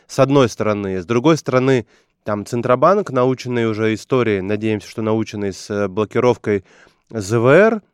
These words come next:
золотовалютных резервов, не исполняет там бюджетное правило, соответственно, скупка активной валюты не ведется. То есть много валюты на рынке, соответственно, это оказывает давление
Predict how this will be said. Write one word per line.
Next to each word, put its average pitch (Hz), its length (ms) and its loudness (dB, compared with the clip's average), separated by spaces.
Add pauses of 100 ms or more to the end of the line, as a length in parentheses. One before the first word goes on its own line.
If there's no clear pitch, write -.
золотовалютных 107 640 -4
резервов, 151 680 2
не 131 200 0
исполняет 135 500 2
там 107 200 -4
бюджетное 123 380 0
правило, 175 340 2
соответственно, 117 500 -2
скупка 131 540 0
активной 117 460 0
валюты 120 500 2 (460)
не 123 200 0
ведется. 127 380 2
То - 80 -6
есть 110 140 -2
много 147 280 2
валюты 117 520 2 (360)
на 120 200 4
рынке, 180 320 0
соответственно, 131 540 -2
это 123 180 2
оказывает 113 540 2
давление 113 640 2